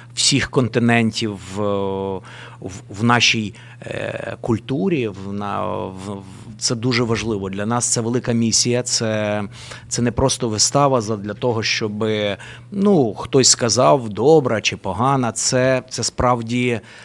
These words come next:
м, це наше слово в світі.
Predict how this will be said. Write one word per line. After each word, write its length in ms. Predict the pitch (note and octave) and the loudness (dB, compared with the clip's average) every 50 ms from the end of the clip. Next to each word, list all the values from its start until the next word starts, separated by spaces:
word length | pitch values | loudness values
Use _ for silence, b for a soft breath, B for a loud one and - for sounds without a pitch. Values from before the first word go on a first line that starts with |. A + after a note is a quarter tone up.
| B B B _ - | B B B _ -8
м, 540 | A2 A2 A2 A2 G#2+ G#2 G2+ G#2 G2+ G2 - - - - - - - - - - - - - - - - _ _ _ _ _ _ _ | -6 -4 -4 -4 -4 -4 -6 -8 -8 -10 -14 -18 -20 -20 -20 -20 -20 -20 -20 -20 -20 -20 -20 -20 -20 -20 _ _ _ _ _ _ _
це 720 | - - - - - - C3+ C3 C3 B2+ B2+ B2 B2 - - | -12 -6 -2 0 0 2 2 2 2 2 2 0 -2 -2 0
наше 360 | B2 C3 C3 B2+ - - A#2 | 2 2 4 4 4 4 4
слово 760 | - - B2+ B2+ B2+ C3 B2+ B2+ C3 B2+ B2 A#2+ A2+ G#2+ A2+ | 2 0 2 2 2 2 2 0 -2 -2 0 -2 -2 -4 -4
в 120 | G2+ - | -2 0
світі. 500 | - - - G#2 G#2 F2 - - F#2 | 0 0 0 -2 -6 -8 -10 -14 -16